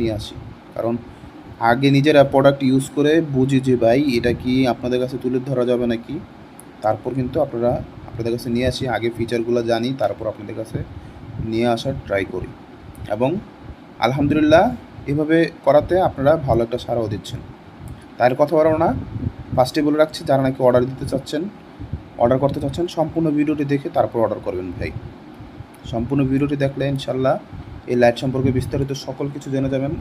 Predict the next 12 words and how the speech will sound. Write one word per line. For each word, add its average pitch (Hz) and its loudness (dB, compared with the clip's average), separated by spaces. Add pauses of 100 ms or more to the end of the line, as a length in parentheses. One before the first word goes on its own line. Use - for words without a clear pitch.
তাহলে 120 0
আর 120 6
আমার 113 -4
কাছে 117 -10
কোনো 120 -6
প্রশ্ন 123 -8
থাকবে 120 -2
না, 127 0 (1300)
আর 107 4
আপনারাও 127 0
অর্ডার 117 4
করতে 117 -6